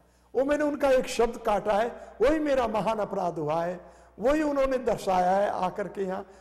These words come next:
कि मेरा सर तोड़ दिया। मैंने जो कुछ वचन कहे, मेरे सर में डंडा मार दिया।" उन्होंने तुरंत जाकर गीता को वापस रेक्टिफाई किया, जैसी थी वैसी किया,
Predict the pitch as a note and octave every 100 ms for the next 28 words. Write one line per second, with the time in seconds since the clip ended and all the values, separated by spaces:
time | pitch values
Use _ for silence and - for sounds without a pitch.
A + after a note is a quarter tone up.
0 | - A3+ A#3+ A3 - A3 A3 - F3+ F3
1 | D#3+ C3+ - - _ _ _ _ _ _
2 | _ _ _ _ _ - F3 B3+ C4+ C#4
3 | B3+ G3 G3+ G3+ A#3+ A#3+ A3 C4+ - -
4 | - - A#3+ C#4+ - A#3+ C4 A3 G3+ B3+
5 | C4 A3 F#3 F#3+ G#3+ G3+ G3+ - - _
6 | _ _ _ _ _ _ _ _ _ _
7 | _ _ _ _ _ _ _ _ _ _
8 | _ _ _ _ _ _ _ _ _ _
9 | _ - G#3+ G3 F3 - F3 F#3 C#3+ C#3
10 | C#3 C#3 C#3+ C3 D#3 F3 D3 C#3+ - -
11 | _ _ _ - F#3 G3+ G3+ F3+ - -
12 | - _ _ _ _ _ _ _ _ _
13 | _ _ _ _ _ _ - E3+ G#3 -
14 | A3 F#3 F3 F3 F#3+ F3 G#3 G#3 A3 -
15 | G3+ F#3 F3+ A3+ - F3+ F3